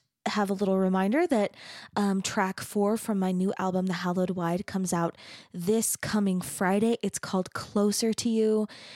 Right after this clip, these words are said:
and it's such a beautiful song. I just know you're gonna love it. It's really kind of, um, yeah, it sits, like, between a couple of different genres. It's very exploratory, and, um, yeah,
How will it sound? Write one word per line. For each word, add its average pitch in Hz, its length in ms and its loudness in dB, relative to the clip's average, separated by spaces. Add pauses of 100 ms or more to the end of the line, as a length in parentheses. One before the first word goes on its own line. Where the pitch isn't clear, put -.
(240)
and 220 140 0
it's - 280 -2 (340)
such - 280 -4
a 262 60 -2
beautiful 247 440 -2
song. - 520 -4 (300)
I 254 100 4
just 247 240 0
know 240 160 4
you're 254 160 4
gonna 247 160 4
love 220 240 4
it. 220 260 4
It's 202 280 0
really 202 280 4
kind 202 280 2
of, 190 320 2 (640)
um, 185 560 0 (300)
yeah, 202 260 0
it - 180 -10
sits, - 460 2
like, 226 180 0
between 202 540 0
a 196 60 0
couple 208 320 -2
of 180 100 -4
different 196 340 -2
genres. 208 760 2
It's - 160 -6
very 196 240 2
exploratory, 196 1160 0 (480)
and, 180 540 2
um, 165 560 -2 (280)
yeah, 165 200 -10